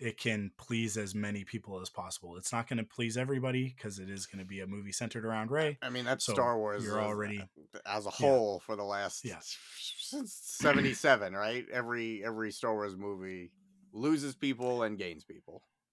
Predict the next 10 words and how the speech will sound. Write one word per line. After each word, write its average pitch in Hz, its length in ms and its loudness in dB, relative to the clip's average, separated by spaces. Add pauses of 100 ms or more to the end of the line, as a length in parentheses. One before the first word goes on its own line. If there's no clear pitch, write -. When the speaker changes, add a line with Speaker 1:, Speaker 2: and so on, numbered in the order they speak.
(380)
Speaker 1:
Yeah. 156 100 2
Speaker 2:
Every 156 120 4
Star 147 240 8
Wars 123 240 6
everything 85 580 -8
loses 90 300 -8
people 78 280 -12
and 78 140 -18
gains 69 220 -20
people. - 400 -16